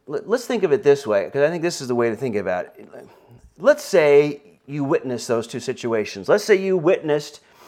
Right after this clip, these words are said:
somebody giving everything up to follow Christ. Literally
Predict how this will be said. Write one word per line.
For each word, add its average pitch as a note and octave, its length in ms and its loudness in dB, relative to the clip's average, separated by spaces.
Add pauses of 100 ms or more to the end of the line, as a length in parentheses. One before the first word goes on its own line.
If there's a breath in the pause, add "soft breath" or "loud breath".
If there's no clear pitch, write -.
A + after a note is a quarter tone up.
(140)
somebody E3+ 600 0
giving C#3+ 520 -2
everything G3+ 760 2
up A#2+ 400 2 (840)
to C#3 100 -8
follow A#2+ 300 8
Christ. A2 320 -2
Literally E3+ 340 2